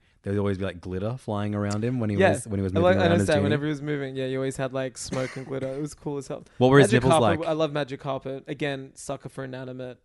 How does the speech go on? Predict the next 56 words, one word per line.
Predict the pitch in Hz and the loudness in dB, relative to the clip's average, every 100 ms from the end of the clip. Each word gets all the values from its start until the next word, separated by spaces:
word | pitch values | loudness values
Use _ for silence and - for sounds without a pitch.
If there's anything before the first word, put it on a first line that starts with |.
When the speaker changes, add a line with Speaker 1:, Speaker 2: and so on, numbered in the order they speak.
| _ _ _ - | _ _ _ -12
Speaker 2:
non-talking | 135 127 131 123 127 127 - _ | -10 -10 -10 -12 -14 -16 -20 _
characters. | 131 135 - 117 | -12 -10 -8 0
Speaker 1:
Yeah, | 117 | 0
please | - 113 101 87 | 2 2 2 0
give | 104 95 | -4 -4
us | - | -6
a | 95 | -6
crossover | 92 87 92 90 | -6 -4 -4 -4
with | 90 85 | -6 -6
that | 90 87 | -6 -6
and | 87 90 92 | -6 -8 -10
Doctor | 87 151 | -4 -2
Speaker 2:
Magic | 147 | 0
Speaker 1:
Strange's | 92 90 - | -2 -4 -6
cape. | 90 87 - - _ | -6 -8 -12 -20 _
Speaker 2:
Doctor | - 156 - | -4 -4 -4
Strange's | 165 160 156 | -4 -4 -4
cape, | 151 135 139 | -6 -6 -4
Magic | 139 131 139 | -6 -6 -8
Carpet, | 139 131 120 131 127 _ | -6 -6 -6 -8 -10 _
Detective | - 135 131 123 | -10 -8 -8 -10
Pikachu, | 135 120 - 127 | -12 -10 -10 -10
and | 123 | -12
Abu. | 113 120 120 - _ _ - - - | -12 -12 -12 -18 _ _ -20 -18 -8
Speaker 1:
Wow. | 101 90 80 - - | -6 -6 -10 -12 -6
Speaker 2:
That | 139 | -6
to | 151 | -4
me | 139 131 | -4 -4
is | 120 | -4
the | 139 | -2
re-, | 127 143 | -2 -2
hey, | 151 151 127 | -2 -4 -2
Speaker 1:
That's | 117 110 | -2 -2
the | 113 | 0
real | 104 98 | 2 4
Speaker 2:
that's | 135 185 | 4 4
the | 147 | 2
real | 151 143 | 2 2
Speaker 1:
Avengers. | 131 127 117 113 | 0 -4 -8 -6
Speaker 2:
Avengers, | |
man. | 127 123 123 143 _ _ | -6 -6 -10 -14 _ _
Get, | - 160 | 0 4
make | 165 165 | 2 0
a | |
movie | 156 147 139 139 | -2 2 4 4
out | 131 | 2
of | 117 | -4
that, | 127 127 | -6 -6
Hollywood. | 127 127 123 127 | -6 -6 -6 -6
Show | - 151 | -6 -4
me | 143 | -2
how | 127 | -4
brave | 123 120 127 123 | -6 -6 -6 -6
you | 127 127 | -6 -6
are. | |
Speaker 1:
I'm | 127 | -8